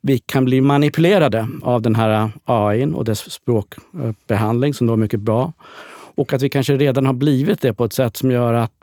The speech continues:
vi kanske, folk kanske inte ens kommer överens om idag om vaccin är bra eller inte, vem som är president i U S A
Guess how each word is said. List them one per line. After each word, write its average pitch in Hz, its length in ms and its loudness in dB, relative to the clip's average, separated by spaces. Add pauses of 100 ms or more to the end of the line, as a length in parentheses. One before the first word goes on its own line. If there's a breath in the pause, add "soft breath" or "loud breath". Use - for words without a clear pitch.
vi 131 220 -4
kanske, 139 500 -2
folk 127 260 -2
kanske 160 220 0
inte 135 140 0
ens 131 160 0
kommer 131 240 2
överens 135 540 2
om 127 200 2
idag 123 400 2
om 120 380 0
vaccin 143 560 2
är 131 80 2
bra 131 280 2
eller 143 180 4
inte, 135 460 0
vem 131 220 0
som 131 140 -2
är 123 60 2
president 127 640 0
i 147 40 2
U 123 180 2
S 120 160 -2
A 135 300 0